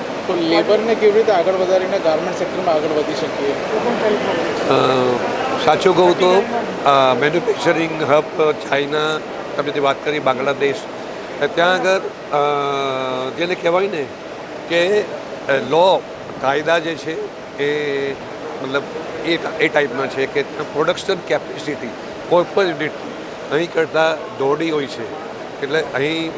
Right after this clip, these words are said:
Speaker 2: ધારો કે કોઈ એક ફેક્ટરી જો રોજના પાંચ હજાર શર્ટ બનાવતી હોય,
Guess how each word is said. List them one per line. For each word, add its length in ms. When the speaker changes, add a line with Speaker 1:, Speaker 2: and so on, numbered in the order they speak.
Speaker 2:
ધારો 200
કે 280
કોઈ 240
એક 220
ફેક્ટરી 440
જો 120
રોજના 420
પાંચ 320
હજાર 200
શર્ટ 260
બનાવતી 460
હોય, 100